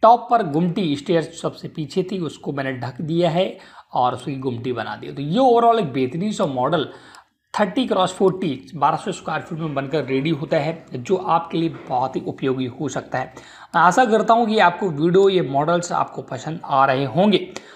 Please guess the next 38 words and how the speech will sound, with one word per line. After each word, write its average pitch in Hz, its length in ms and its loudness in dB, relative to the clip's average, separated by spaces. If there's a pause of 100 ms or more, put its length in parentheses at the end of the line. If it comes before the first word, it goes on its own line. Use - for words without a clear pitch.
(140)
अगर 196 180 4
ऐसा 240 200 6
तो 240 100 4
आप 220 160 4
हमारे 190 240 2
चैनल 185 500 2
स्मॉल 156 260 -4
हाउस 151 140 -4
प्लान 156 200 -2
को 139 60 -8
सब्सक्राइब 135 340 -2
करके 131 300 -4
रखिएगा। 190 680 4
साथ 156 220 0
साथ 160 280 0 (680)
अगर 196 220 4
आप 233 180 6
हमारी 220 160 2 (160)
पेड 220 160 4
सर्विस 190 360 0
का 185 80 0
इस्तेमाल 156 320 0
करना 143 280 -2
चाहते 131 360 -2
हैं 156 180 -4 (180)
तो 156 100 -6
नंबर 175 360 2
हमारा 185 240 2
डिस्क्रिप्शन 143 400 -4
में 131 80 -8
मिल 135 160 -2
जाएगा, 143 300 2 (300)
आप 185 220 4
हमें 143 180 0
कॉन्टैक्ट 123 440 -6
कर 170 100 0
सकते 170 320 -8
हैं। 170 180 -2